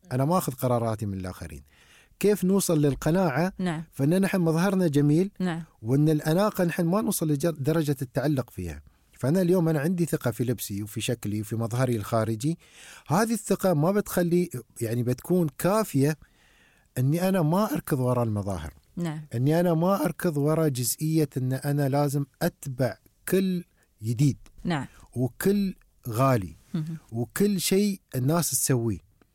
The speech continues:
Speaker 1: يعني، اليوم أنا يمكن ما أقدر أني أدفع مبالغ كبيرة في، في قطعة أنا بلبسها، أو في ش-، سيارة أنا بركبها، أو في، آه، منتج أنا بشتريه،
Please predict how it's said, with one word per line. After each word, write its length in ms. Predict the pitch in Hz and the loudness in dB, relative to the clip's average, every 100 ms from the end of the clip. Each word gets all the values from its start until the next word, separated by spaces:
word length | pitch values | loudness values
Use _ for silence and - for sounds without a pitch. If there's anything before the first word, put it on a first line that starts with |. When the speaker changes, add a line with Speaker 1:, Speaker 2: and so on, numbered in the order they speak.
| _ - 117 | _ -12 -6
Speaker 1:
يعني، 680 | 117 135 135 123 117 104 92 _ 117 | -2 2 2 2 0 -2 -6 _ -6
اليوم 380 | 117 165 151 | 0 2 2
أنا 160 | 139 139 | 2 2
يمكن 340 | 139 135 151 | 2 0 0
ما 140 | 135 165 | 0 -2
أقدر 500 | 180 151 135 139 127 - _ _ _ 110 | -2 -2 0 0 -2 -12 _ _ _ -4
أني 220 | 120 139 | -2 0
أدفع 260 | 151 147 | -2 -2
مبالغ 440 | 117 120 139 135 127 _ _ _ _ _ | -2 0 2 2 -2 _ _ _ _ _
كبيرة 480 | 123 131 151 113 127 - _ _ _ _ _ _ | -2 2 4 2 -2 -8 _ _ _ _ _ _
في، 460 | - - 156 175 139 | -18 0 2 2 -2
في 440 | - 170 170 160 - _ _ _ _ 135 | 0 0 0 -6 -12 _ _ _ _ -6
قطعة 300 | 185 - 139 | -4 -2 -2
أنا 120 | 151 139 | 0 0
بلبسها، 600 | 131 120 139 - 82 - _ - | 0 -2 -2 -4 -8 -14 _ -8
أو 180 | 127 131 | -4 -4
في 400 | - 143 139 131 | -4 -2 -2 -2
ش-، 140 | - 131 | -6 -10
سيارة 880 | - - - 131 131 151 160 139 | -10 -8 -4 -2 0 2 0 0
أنا 120 | 120 113 | -2 -2
بركبها، 540 | 110 - 120 90 101 | -2 -4 -6 -6 -8
أو 320 | 87 117 135 | -6 -4 -4
في، 400 | 120 - 147 147 - - - _ | -2 0 2 2 -2 -14 -20 _
آه، 640 | 127 123 123 120 113 110 | -2 2 2 2 0 0
منتج 500 | 110 139 190 165 135 | 0 2 2 2 2
أنا 140 | 127 123 | 2 2
بشتريه، 520 | 117 - 131 120 90 | 0 -2 0 0 -2